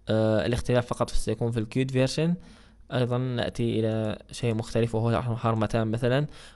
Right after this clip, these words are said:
هنا سنجد أن الديفايس هو ديفايس مختلف، وهو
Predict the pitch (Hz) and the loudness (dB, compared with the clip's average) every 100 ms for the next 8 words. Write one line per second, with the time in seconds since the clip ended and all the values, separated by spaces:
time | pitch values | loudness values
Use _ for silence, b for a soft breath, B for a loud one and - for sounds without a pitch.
0 | - 127 131 120 123 127 - 127 120 120 | -4 0 2 2 0 -2 0 0 2 2
1 | 120 117 117 107 110 120 117 113 - 113 | 4 4 2 0 2 2 2 -2 0 0
2 | 113 101 107 107 107 | 0 2 2 4 0